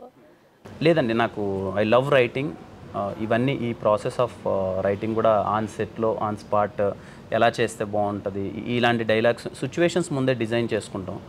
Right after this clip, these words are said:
But most of the dialogues మీరు ఈరోజు టీజర్‌లో చూసినవి కానీ, రేపు సినిమాలో చూడబోయేవి కానీ అన్నీ on స్పాట్‌లో రాసినవే. ఆ, ఈ, ఆ మూమెంట్కి, ఈ సిచ్యువేషన్లో ఇలాంటి డైలాగ్ ఉంటే బాగుంటది కదా, ఆర్టిస్ట్ మూడ్ని బట్టి ఇప్పుడు ఇది ప్లేస్ చేస్తే బాగుంటది కదా అని చెప్పి అప్పటికప్పుడు రాయడమే జరిగింది. So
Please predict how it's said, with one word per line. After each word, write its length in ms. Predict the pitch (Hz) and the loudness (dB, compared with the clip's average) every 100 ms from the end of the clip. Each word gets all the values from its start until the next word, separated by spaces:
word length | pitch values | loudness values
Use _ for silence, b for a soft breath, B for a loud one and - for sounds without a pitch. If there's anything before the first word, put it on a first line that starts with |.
| B B B | B B B
But 120 | 120 117 | -4 -2
most 320 | 117 135 - | 0 0 2
of 60 | 156 | 0
the 140 | 147 | 0
dialogues 520 | 131 123 123 139 - | 2 2 4 2 0
మీరు 220 | 127 123 113 | -6 -6 -4
ఈరోజు 260 | 117 117 | -4 -4
టీజర్‌లో 380 | 123 117 117 117 | -6 -2 0 0
చూసినవి 380 | 113 110 110 107 | -2 -6 -6 -2
కానీ, 200 | 107 107 | -2 0
రేపు 200 | 104 - | -2 -2
సినిమాలో 340 | 107 107 110 - | -2 0 0 0
చూడబోయేవి 420 | 104 104 107 107 | -2 0 -2 -2
కానీ 180 | 104 123 | -2 0
అన్నీ 200 | 123 127 | 0 0
on 220 | 117 110 117 | 2 0 -2
స్పాట్‌లో 380 | - 117 117 | 0 0 2
రాసినవే. 440 | 107 95 - 95 95 - B B B B - 98 | -2 -2 -6 -14 -14 -16 B B B B -12 -8
ఆ, 280 | 95 92 95 | -6 -6 -6
ఈ, 280 | - 117 120 - | -4 0 0 4
ఆ 100 | 117 | 4
మూమెంట్కి, 560 | 117 123 139 139 - | 4 2 0 -2 -4
ఈ 100 | 143 | -4
సిచ్యువేషన్లో 640 | 127 123 - 123 123 127 127 | -4 -6 0 0 0 0 2
ఇలాంటి 220 | 117 113 | 2 2
డైలాగ్ 300 | 110 117 117 | 4 4 2
ఉంటే 180 | 110 110 | 0 -2
బాగుంటది 440 | 104 104 104 101 | 0 -2 -2 -4
కదా, 180 | 95 101 | 0 2
ఆర్టిస్ట్ 640 | 98 104 - 117 - - | 4 2 2 -8 -8 -6
మూడ్ని 360 | 107 107 107 107 | -2 -2 -2 0
బట్టి 260 | 101 92 | 0 -2
ఇప్పుడు 220 | 104 107 | -6 -4
ఇది 120 | 101 104 | -6 -4
ప్లేస్ 340 | 104 104 - | -2 -4 -2
చేస్తే 220 | 104 - | -6 -6
బాగుంటది 420 | 98 95 95 95 | -6 -6 -6 -8
కదా 140 | 92 95 | -8 -8
అని 100 | 95 101 | -8 -10
చెప్పి 320 | - 139 - B B B | -8 -10 -10 B B B
అప్పటికప్పుడు 560 | 113 - 123 123 139 123 | 2 2 0 0 0 2
రాయడమే 380 | 107 107 110 | 4 4 0
జరిగింది. 400 | 107 98 95 95 104 | -4 -6 -8 -10 -12
So 200 | - | -12